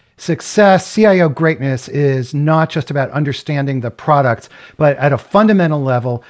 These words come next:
understanding the drivers of how the business creates value for the customers. What do customers care about, and what is the business doing to meet those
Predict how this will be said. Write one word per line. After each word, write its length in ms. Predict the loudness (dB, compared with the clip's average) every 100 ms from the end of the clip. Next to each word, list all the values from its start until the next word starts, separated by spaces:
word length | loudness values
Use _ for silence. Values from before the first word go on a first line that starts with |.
| -10 0
understanding 880 | 2 2 -2 -2 -2 -2 -4 -6
the 180 | -6 -10
drivers 580 | -2 2 2 2 -2 -4
of 160 | -6
how 400 | -4 0 2 4
the 160 | 2 0
business 640 | -4 -2 -2 -2 -6 -6
creates 600 | -10 -8 -2 -2 -2 -6
value 680 | -14 -2 2 2 2 -2 -4 -8 _ _ _ _
for 140 | -8
the 80 | -8
customers. 640 | -8 -10 -12 -18 -18 -20 _
What 160 | -4 -2
do 60 | -2
customers 520 | -4 -4 -4 -6 -8
care 300 | -2 2 4
about, 400 | 4 4 2 -4 _ -8
and 280 | -6 -4 -2
what 180 | 0
is 160 | 2 2
the 80 | -2
business 520 | 0 -2 -2 -6 -4
doing 280 | -4 -4 -4
to 160 | -6
meet 460 | -8 -4 0 -2 -4 -6
those 380 | -2 0 -2 -6